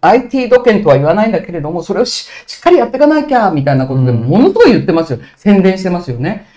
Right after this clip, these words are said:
Speaker 1: だから、やっぱり、そこなんだと思いますね。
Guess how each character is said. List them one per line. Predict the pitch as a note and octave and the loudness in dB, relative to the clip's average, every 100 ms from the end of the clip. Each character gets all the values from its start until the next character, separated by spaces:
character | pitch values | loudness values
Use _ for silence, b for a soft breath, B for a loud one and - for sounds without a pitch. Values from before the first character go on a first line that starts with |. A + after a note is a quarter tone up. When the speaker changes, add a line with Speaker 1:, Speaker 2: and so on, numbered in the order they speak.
| b _ | b _
Speaker 1:
だ | |
か | G3+ | 0
ら、 | E3 D#3+ B B | 0 -4 B B
や | F3 | -6
っ | |
ぱ | G#3 G#4 | 0 2
り、 | - C#3 _ _ _ _ | 2 -2 _ _ _ _
そ | - B3 | -4 -2
こ | B3 C#4+ E4+ | 0 2 4
な | D4 E4 | 6 6
ん | C#4+ | 6
だ | - | 2
と | B2+ | -2
思 | B2+ | -4
い | |
ま | B2+ | -6
す | C3+ A2 | -8 -8
ね。 | F#3 - | -8 -8